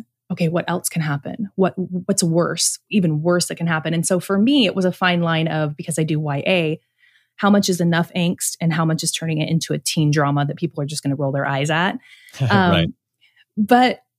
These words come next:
Speaker 1: it, it took a while. It actually, once you get going, I sat down and I mapped out everything that could happen. And I didn't limit myself to, "Okay, this just needs to happen in book two." What is the complete story of Ethan's arc? How's Karis's life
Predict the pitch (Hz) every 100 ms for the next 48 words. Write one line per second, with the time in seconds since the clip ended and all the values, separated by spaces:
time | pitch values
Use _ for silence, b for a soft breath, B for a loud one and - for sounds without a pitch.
0 | - 294 - 240 - 285 294 220 190 196
1 | 240 - - 302 285 - - - 233 370
2 | - 311 202 175 170 180 - 208 262 -
3 | 226 185 160 156 156 170 165 185 190 175
4 | 156 - 151 143 135 - - _ _ 202
5 | 220 202 196 175 165 175 156 156 147 147
6 | 185 202 202 254 311 - 175 165 175 170
7 | 170 - 160 160 - 165 170 175 160 160
8 | 170 160 151 165 147 160 143 143 151 147
9 | 160 - - 151 151 240 b b b b
10 | 185 247 - 214 196 196 185 - 165 165
11 | - - 156 151 147 143 147 _ _ -
12 | 170 175 165 156 147 - 135 - - b
13 | b b _ _ - 220 247 254 - -
14 | 160 165 160 151 151 147